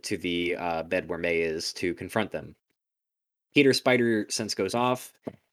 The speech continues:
and the cop knocks on the door speaking to M J, makes multiple threats to arrest her, and then the lights go out at Peter's doing.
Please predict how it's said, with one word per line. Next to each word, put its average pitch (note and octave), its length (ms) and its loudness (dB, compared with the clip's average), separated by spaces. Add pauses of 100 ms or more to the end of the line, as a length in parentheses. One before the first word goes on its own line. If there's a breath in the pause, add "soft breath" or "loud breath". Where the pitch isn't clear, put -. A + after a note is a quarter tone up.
and F#2 200 -2
the - 60 -16
cop - 180 -4
knocks G2 260 -2
on F#2+ 100 -6
the E2+ 60 -6
door F#2+ 220 2
speaking F2+ 380 -6
to - 100 -10
M B2+ 180 2
J, A2 500 6
makes F#2+ 280 -4
multiple A#2 500 2
threats - 380 -2
to A2 140 2
arrest G2+ 400 0
her, G#2 300 0 (400)
and F#2 460 -2
then G#2 160 0
the A2+ 80 0
lights F2 300 -2
go D#2+ 200 0
out D#2 280 -6 (280)
at D#2 180 -8
Peter's E2+ 340 -4
doing. D2+ 340 -6